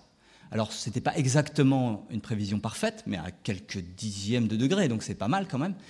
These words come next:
Mais surtout, vous voyez que les petites structures, les petites oscillations qu'on a là sont à peu près reproduites. On le voit mieux ici, vous avez un pic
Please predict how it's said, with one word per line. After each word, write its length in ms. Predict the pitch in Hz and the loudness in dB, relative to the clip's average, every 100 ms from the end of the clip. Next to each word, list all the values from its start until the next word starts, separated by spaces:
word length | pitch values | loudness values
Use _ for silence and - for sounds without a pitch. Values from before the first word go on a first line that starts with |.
| - - | -4 2
Mais 80 | |
surtout, 440 | 160 185 - 220 262 | 2 2 0 0 -2
vous 540 | - - - - - | -4 -18 -20 -16 0
voyez 200 | 131 180 | 4 4
que 60 | 170 | 2
les 60 | |
petites 340 | 135 214 220 - | 2 0 -2 -4
structures, 440 | - 165 - 160 | -4 -4 -2 2
les 80 | 123 | 2
petites 180 | - 156 | 2 2
oscillations 520 | 151 - 143 - 143 | 2 2 0 0 -2
qu'on 160 | 123 117 | 0 0
a 40 | |
là 100 | 190 | 0
sont 140 | - | 0
à 40 | 135 | 2
peu 100 | 147 | 2
près 160 | - | 0
reproduites. 580 | 170 - 120 98 92 - _ | -4 -4 -4 -4 -8 -12 _
On 80 | 110 | -2
le 40 | 107 | 2
voit 120 | 127 | 6
mieux 180 | 131 120 | 8 6
ici, 400 | - - 220 - - - | 4 0 -2 -6 -8 2
vous 80 | 127 | 4
avez 100 | 120 | 4
un 140 | 104 | 2
pic 500 | - 170 170 - | 0 0 -2 -4